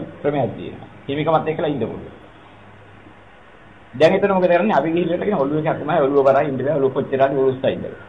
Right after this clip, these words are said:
බලන්න ඌ ඇති. උන්ට ඉන්න දෙයක් නැහැ. අන්න ඇති වෙන ක්‍රමය. ඒක අතාස් වලින් ගලයි.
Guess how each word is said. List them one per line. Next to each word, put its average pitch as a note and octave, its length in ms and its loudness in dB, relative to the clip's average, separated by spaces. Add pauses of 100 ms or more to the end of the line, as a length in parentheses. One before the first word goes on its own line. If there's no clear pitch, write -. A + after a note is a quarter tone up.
(160)
බලන්න D3 200 -2
ඌ F3 120 2
ඇති. B2 200 0 (420)
උන්ට C3+ 160 -8
ඉන්න C3+ 140 0
දෙයක් C#3+ 240 0
නැහැ. E3+ 200 -6 (1600)
අන්න G#3 200 2
ඇති G3+ 160 2
වෙන A#3 180 2
ක්‍රමය. F3+ 280 0 (2000)
ඒක D3+ 160 2
අතාස් E3 320 6
වලින් C#3+ 280 0
ගලයි. G2+ 240 0